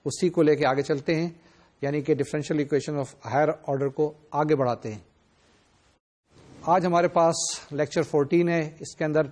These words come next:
डिफरेंशियल इक्वेशंस के, इससे पहले हमने तेरह लेक्चर मुकम्मल कर लिए हैं और आज के लेक्चर के अंदर हमारे पास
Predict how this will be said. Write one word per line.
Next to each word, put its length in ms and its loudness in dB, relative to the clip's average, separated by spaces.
डिफरेंशियल 400 -6
इक्वेशंस 480 -4
के, 60 0
इससे 180 -4
पहले 240 -2
हमने 160 -4
तेरह 220 0
लेक्चर 240 -4
मुकम्मल 340 -6
कर 140 -2
लिए 240 2
हैं 260 -4
और 280 2
आज 220 2
के 80 2
लेक्चर 300 2
के 100 -2
अंदर 180 2
हमारे 340 0
पास 440 0